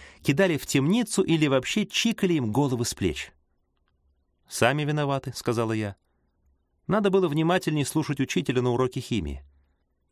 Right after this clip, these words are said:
Но на самом деле алхимики хотели вовсе не золото.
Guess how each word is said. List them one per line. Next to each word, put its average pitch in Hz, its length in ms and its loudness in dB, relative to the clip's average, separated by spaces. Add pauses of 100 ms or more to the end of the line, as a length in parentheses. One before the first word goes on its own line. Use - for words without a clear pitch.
(120)
Но 101 200 2
на 95 120 0
самом 175 400 0
деле 78 360 -4 (600)
алхимики 151 600 0
хотели 139 460 0
вовсе 135 340 0
не 139 120 0
золото. 113 560 -2